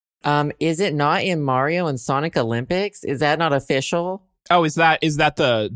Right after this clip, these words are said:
Speaker 2: the, you know, litmus test for if it's actually in the Olympics?
Speaker 1: Um,
Speaker 2: If it's in Mario
Speaker 1: Olympic
Speaker 2: and Sonic.
Speaker 1: badminton.
Speaker 2: Well, excuse
Speaker 1: Yeah,
Speaker 2: me,
Speaker 1: it's a
Speaker 2: princess.
Speaker 1: thing. It's a thing.
Speaker 2: Well, I guess I should try out for the Olympic team.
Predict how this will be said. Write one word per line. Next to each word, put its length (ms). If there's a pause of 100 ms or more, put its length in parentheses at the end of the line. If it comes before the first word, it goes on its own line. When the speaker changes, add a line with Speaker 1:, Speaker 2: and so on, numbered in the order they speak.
Speaker 2:
the, 360 (200)
you 120
know, 220
litmus 400
test 640 (280)
for 160
if 140
it's 120
actually 380
in 60
the 80
Olympics? 340
Speaker 1:
Um, 180
Speaker 2:
If 80
it's 80
in 380
Mario 420
Speaker 1:
Olympic 280
Speaker 2:
and 60
Sonic. 140
Speaker 1:
badminton. 760 (460)
Speaker 2:
Well, 160
excuse 100
Speaker 1:
Yeah, 240
Speaker 2:
me, 140
Speaker 1:
it's 240
a 100
Speaker 2:
princess. 240
Speaker 1:
thing. 120 (640)
It's 200
a 100
thing. 580 (260)
Speaker 2:
Well, 340 (460)
I 100
guess 180
I 40
should 160
try 240
out 160
for 140
the 100
Olympic 280
team. 300